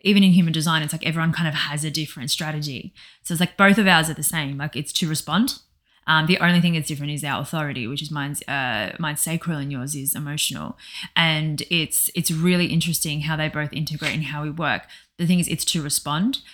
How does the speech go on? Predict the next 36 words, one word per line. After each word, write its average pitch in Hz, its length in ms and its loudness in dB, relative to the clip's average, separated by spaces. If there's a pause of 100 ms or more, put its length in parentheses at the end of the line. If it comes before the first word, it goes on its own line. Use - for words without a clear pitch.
So 156 300 -2
because 180 360 2 (180)
you're 180 180 2
a 160 40 2
manifesting 151 500 -2
generator 160 340 0
and 139 100 -6
I'm 143 80 -6
a 143 40 -6
generator, 156 400 0
we're 156 60 -4
still 170 180 -4
generators, 175 760 -4 (320)
and 175 300 4
we 170 320 2
still 175 340 2
can 165 460 0
actually, 156 500 0
we 165 160 0
can 175 200 -2
attract - 680 -4
a 156 80 -2
lot 156 160 0
of, 170 140 -2
we 202 140 4
attract - 380 -2
a 170 60 -4
lot 160 100 -2
of 151 80 -6
our 147 140 -2
resp-, - 280 -10
uh, 143 340 -4
opportunities. 160 720 -4 (400)
But 180 240 0 (240)
that's, 185 260 0 (100)
like, 175 200 -2